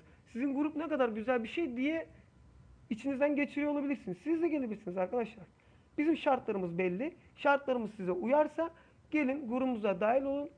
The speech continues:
Aile ortamında tatlı ve biz bu grupta her gece, e, canlı olarak haftalık kapanışları, günlük değerlendirmeleri ve aylık kapanışları yaparak piyasanın yönünü ve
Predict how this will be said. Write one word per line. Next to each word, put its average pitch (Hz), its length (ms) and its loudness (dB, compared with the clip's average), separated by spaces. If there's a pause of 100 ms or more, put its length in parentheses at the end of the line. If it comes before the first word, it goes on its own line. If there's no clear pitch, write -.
Aile 240 300 4
ortamında 190 600 0
tatlı 226 460 0 (440)
ve 208 200 4
biz 233 220 -2
bu 247 120 0
grupta 202 520 0 (220)
her 214 240 6
gece, 208 520 2 (460)
e, 170 840 2
canlı 214 340 4
olarak 208 640 2 (720)
haftalık 233 500 4
kapanışları, 202 640 -2 (260)
günlük 220 380 0
değerlendirmeleri 180 1000 4 (300)
ve 226 60 4
aylık 220 400 2
kapanışları 190 520 -4
yaparak 240 520 0
piyasanın 247 420 0
yönünü 220 480 -2
ve 208 160 0